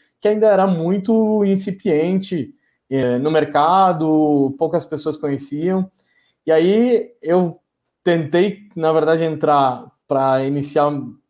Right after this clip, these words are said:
enfim, uma vaga na Telium quando a empresa não deu certo, comigo e com meu irmão. E no fim ele falou, "Cara, eu tenho uma vaga aqui pra você de estagiário na área comercial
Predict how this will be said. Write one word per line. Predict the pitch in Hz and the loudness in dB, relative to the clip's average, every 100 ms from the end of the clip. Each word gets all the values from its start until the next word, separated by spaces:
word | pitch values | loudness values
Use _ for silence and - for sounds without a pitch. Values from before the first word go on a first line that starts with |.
| _ - _ | _ -20 _
enfim, | 139 - 143 | -16 -8 -6
uma | 127 143 143 | -2 0 0
vaga | 120 147 143 135 117 - - | 0 0 0 -2 -4 -12 -8
na | 143 | -6
Telium | 143 151 156 170 | 0 0 0 -2
quando | 160 143 139 | -2 -2 0
a | 139 | -2
empresa | 139 139 143 143 | -2 0 0 0
não | 139 143 | -2 -2
deu | 147 | -2
certo, | 147 147 165 - 240 - | 0 0 0 -2 -8 -10
comigo | - 135 139 143 | -8 -4 -2 -4
e | |
com | 147 | -4
meu | 139 | -4
irmão. | 139 143 147 208 _ _ _ _ _ _ _ _ _ _ | -2 0 -2 -4 _ _ _ _ _ _ _ _ _ _
E | 180 202 | 0 2
no | 220 233 | 2 0
fim | - 190 208 | 0 0 4
ele | 226 220 | 2 2
falou, | 220 220 | 2 0
"Cara, | 214 247 175 | 2 2 2
eu | |
tenho | 151 175 | 0 -2
uma | 190 196 | 0 2
vaga | 165 175 180 | 2 0 -2
aqui | 180 | -2
pra | 180 | 0
você | 175 165 - 160 190 | 0 -2 -2 0 0
de | 190 | -2
estagiário | 185 175 165 156 175 | -2 0 2 2 0
na | 175 | -2
área | 170 175 | -2 -4
comercial | 175 170 170 - 160 156 202 220 | -4 -4 -4 -2 -2 0 0 -6